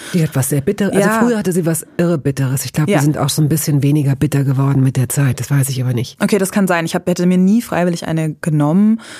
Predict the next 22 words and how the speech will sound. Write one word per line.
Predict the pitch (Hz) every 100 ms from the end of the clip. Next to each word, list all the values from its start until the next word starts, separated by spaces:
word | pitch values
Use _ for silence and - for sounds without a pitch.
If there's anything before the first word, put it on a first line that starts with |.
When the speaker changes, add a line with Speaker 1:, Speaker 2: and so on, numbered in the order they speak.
| - -
Speaker 2:
Mein | 151
Opa | 156 185 214
hat | -
irgendwann | 180 180
mal | 170
welche | 170 165 -
aus | 160 -
Versehen | 156 147 170 190 214
genommen, | 202 180 185
weil | 165
er | 151
dachte, | 147 -
das | 151
sind | 160 156
sehr, | 156 151
sehr |
helle | 147 165 -
Orangen | 151 151 180
Speaker 1:
Mhm. | 190
Speaker 2:
einfach | 202 196 208 208
nur. | 214 220
Speaker 1:
Mhm. | 175 180